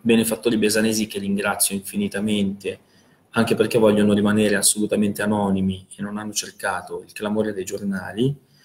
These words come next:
quindi li ringrazio, ma stanno veramente mettendo in campo delle risorse di tipo straordinario, eh, che ci permetteranno di potenziare la s-, la parte di fragilità che già conosciamo,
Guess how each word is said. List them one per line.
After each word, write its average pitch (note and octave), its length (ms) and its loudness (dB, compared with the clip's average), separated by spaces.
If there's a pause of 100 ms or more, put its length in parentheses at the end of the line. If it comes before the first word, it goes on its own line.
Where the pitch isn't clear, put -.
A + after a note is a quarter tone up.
(200)
quindi G#2 280 6
li G2+ 80 4
ringrazio, G#2+ 480 4
ma G2 280 2
stanno G2+ 300 2
veramente G#2 480 4
mettendo G#2+ 400 2
in A2 140 2
campo A2 400 2
delle G#2 140 -2
risorse G#2+ 440 0
di G2 120 0
tipo G2 240 -8
straordinario, G2 1080 -2 (600)
eh, F#2+ 460 2
che A2+ 120 2
ci A#2 140 0
permetteranno A#2+ 580 2
di A#2+ 120 2
potenziare A#2 960 2 (520)
la G#2+ 260 0
s-, - 240 -2
la A#2 120 2
parte A#2 280 0
di A#2+ 80 2
fragilità G#2+ 640 2
che A2 300 0
già - 640 0 (160)
conosciamo, A#2+ 1120 2